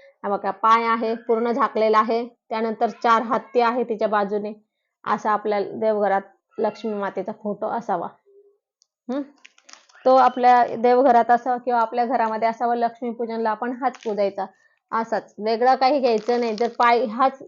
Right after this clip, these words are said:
ह्याच लक्ष्मी मातेचा पाय जर खाली असेल ना तुमचा, तर मग तुमच्या घरामध्ये पैसा टिकणार नाही. पैसा टिकणार नाही, आला तो पैसा कुठ-, कुठे खर्च होऊन जाईल, कसा निघून जाईल, कळणार नाही.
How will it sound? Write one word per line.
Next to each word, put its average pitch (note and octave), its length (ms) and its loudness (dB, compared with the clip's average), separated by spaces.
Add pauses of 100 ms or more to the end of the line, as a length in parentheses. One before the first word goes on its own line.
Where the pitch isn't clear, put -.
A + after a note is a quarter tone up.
(100)
ह्याच C4+ 300 0
लक्ष्मी B3+ 320 0
मातेचा A#3+ 380 -2
पाय A#3 280 2
जर B3 200 0
खाली A3+ 200 2
असेल A3+ 300 4
ना G#3+ 120 2
तुमचा, G#3 360 0 (480)
तर A#3+ 120 4
मग A#3 240 -2
तुमच्या B3 320 0
घरामध्ये A3+ 380 0
पैसा A3+ 360 0
टिकणार A3+ 580 -2
नाही. G#3 240 -2 (440)
पैसा B3 280 2
टिकणार B3 540 -2
नाही, A#3+ 340 -2
आला A3+ 380 2
तो A#3+ 120 -2
पैसा A#3 320 -4
कुठ-, A#3 520 -8
कुठे B3 260 -4
खर्च B3 320 -4
होऊन A#3+ 260 -2
जाईल, A#3+ 180 2
कसा A#3+ 340 -2
निघून A#3+ 320 -4
जाईल, A#3+ 140 -2
कळणार A3 520 -4
नाही. G#3+ 220 -4